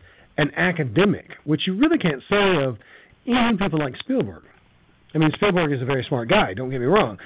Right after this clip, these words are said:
Spielberg is a guy who does his research on each film. But there's something in George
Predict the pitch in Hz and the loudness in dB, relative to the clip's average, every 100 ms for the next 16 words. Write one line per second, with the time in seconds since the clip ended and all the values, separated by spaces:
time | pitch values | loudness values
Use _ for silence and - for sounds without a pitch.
0 | - - - 175 160 139 123 139 127 127 | -20 -12 0 2 4 0 -2 -2 0 2
1 | 139 117 101 170 214 131 120 120 123 - | 0 0 0 2 2 0 -2 -2 -2 0
2 | 202 180 104 - - - - 147 165 160 | 2 2 0 -8 -20 -20 -8 0 2 2
3 | - - _ _ _ _ _ _ _ - | 0 -12 _ _ _ _ _ _ _ -4
4 | 165 175 180 - 220 208 202 156 175 185 | 2 4 4 2 0 2 0 2 0 2
5 | 160 156 151 | 2 0 0